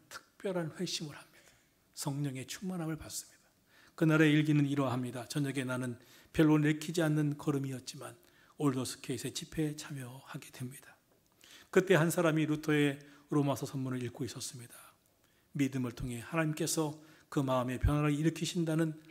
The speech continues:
말씀을 설명하고 있었습니다. 그때였습니다. 갑자기 제 마음이 뜨거워지기 시작했습니다. 그 말씀을 듣는데 나는 예수 그리스도를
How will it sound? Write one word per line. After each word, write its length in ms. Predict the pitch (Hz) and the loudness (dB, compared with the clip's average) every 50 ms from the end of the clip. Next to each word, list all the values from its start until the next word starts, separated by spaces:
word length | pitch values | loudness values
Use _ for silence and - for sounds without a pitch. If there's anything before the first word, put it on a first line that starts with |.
| - - _ | -20 -20 _
말씀을 440 | - 127 123 113 - - 139 120 110 | -10 -8 -8 -8 -8 -10 -10 -12 -12
설명하고 520 | - - - 175 180 180 170 139 156 165 160 | -12 -8 -6 -4 -4 -4 -4 -6 -6 -6 -6
있었습니다. 440 | 147 - 160 147 - - _ - - _ _ _ _ _ _ _ _ _ _ - _ _ - | -8 -8 -12 -14 -14 -16 _ -20 -20 _ _ _ _ _ _ _ _ _ _ -20 _ _ -2
그때였습니다. 680 | - 147 147 - 139 120 107 - - 127 123 120 120 | -2 -2 0 0 -2 -2 -2 -8 -10 -12 -12 -12 -10
갑자기 500 | - 113 - - - 123 110 120 110 - | -10 -10 -12 -10 -12 -10 -8 -10 -10 -8
제 160 | - - 127 117 | -10 -10 -10 -8
마음이 340 | 117 117 110 110 117 120 117 _ _ _ _ _ _ _ _ | -8 -10 -10 -10 -14 -18 -20 _ _ _ _ _ _ _ _
뜨거워지기 580 | - 190 185 190 175 156 151 151 - 165 160 | -6 -6 -4 -2 -4 -4 -4 -6 -8 -12 -10
시작했습니다. 640 | 143 - - - - - - - - - - _ _ _ _ _ _ _ _ _ _ _ _ - - - - | -10 -10 -10 -12 -16 -18 -14 -12 -14 -14 -14 _ _ _ _ _ _ _ _ _ _ _ _ -20 -20 -20 -4
그 80 | - 202 | 4 6
말씀을 480 | 185 175 175 170 156 - 185 175 160 | 8 8 8 6 6 4 2 2 2
듣는데 640 | 156 175 170 156 151 156 147 143 151 147 135 127 - - - - _ _ _ _ _ _ _ _ | 2 2 2 2 2 2 2 2 2 2 0 -2 -8 -16 -20 -20 _ _ _ _ _ _ _ _
나는 440 | - 120 120 120 123 123 120 117 113 _ _ _ _ _ _ _ _ - | -4 -4 -2 -2 -2 -4 -4 -8 -12 _ _ _ _ _ _ _ _ -6
예수 320 | 156 135 113 - - - - | -6 -6 -4 -6 -10 -12 -12
그리스도를 480 | - - 139 - - 123 123 110 110 | -10 -8 -10 -10 -8 -10 -12 -12 -12